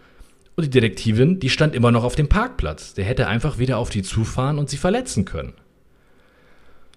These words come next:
Zweitens, war der Versuch beendet oder unbeendet? Der war unbeendet. Denn der A hatte noch nicht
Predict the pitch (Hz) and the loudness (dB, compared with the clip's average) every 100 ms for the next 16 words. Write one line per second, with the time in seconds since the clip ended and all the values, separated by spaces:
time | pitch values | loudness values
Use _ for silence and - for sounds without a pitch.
0 | _ - - - 90 101 113 165 - - | _ -20 -18 -2 0 2 2 2 0 -10
1 | - 101 110 117 110 92 113 - 107 98 | -6 -2 2 2 0 0 0 0 -2 0
2 | 98 117 127 131 151 226 143 82 76 - | 2 2 2 2 4 4 4 0 -6 -10
3 | - _ _ _ - - _ - - - | -18 _ _ _ -20 -20 _ -20 -20 -20
4 | _ 104 147 247 294 - 90 76 - - | _ -2 2 0 2 -2 -2 -8 -12 -18
5 | - _ _ - - _ _ 120 127 - | -20 _ _ -20 -20 _ _ 0 2 2
6 | 107 135 131 147 120 98 107 165 202 - | 0 0 -2 0 0 4 4 4 2 -10